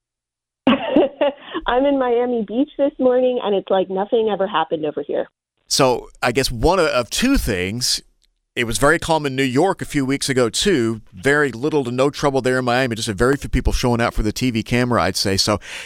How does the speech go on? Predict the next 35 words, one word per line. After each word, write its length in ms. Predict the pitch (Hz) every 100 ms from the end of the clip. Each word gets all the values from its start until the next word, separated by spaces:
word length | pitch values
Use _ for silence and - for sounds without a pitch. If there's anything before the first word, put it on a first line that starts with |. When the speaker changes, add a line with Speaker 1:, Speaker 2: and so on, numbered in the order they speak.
| - _ _ -
Speaker 2:
huge 320 | - 196 156
law 160 | 156
enforcement 500 | 170 - 170 165 156
presence 400 | - 151 147 147
there. 140 | - 139
Was 180 | 135 127
it 60 |
unnecessary 880 | 127 117 151 233 269 - 196 196 202 -
based 240 | 131 180 170
on 60 |
what 160 | 160 165
you 80 | 156
saw 160 | 165
yesterday, 560 | 151 139 151 147 139 131 - -
or 160 | - 127
does 360 | 107 139 139 123
the 80 |
fact 240 | 117 151 151
that 100 | 135
there 100 | 131
was 140 | 131
no 100 | 131
trouble 300 | 117 135 127
prove 400 | 107 - 156 156
that 100 | 123
all 140 | 127 139
those 160 | 123
cops 340 | - 135 139 -
work, 460 | 98 147 240 - - _ _ _ -
or 100 | 120
both? 400 | 113 160 85 -
What 120 | 135
do 40 |
you 80 | 139
think? 240 | - 98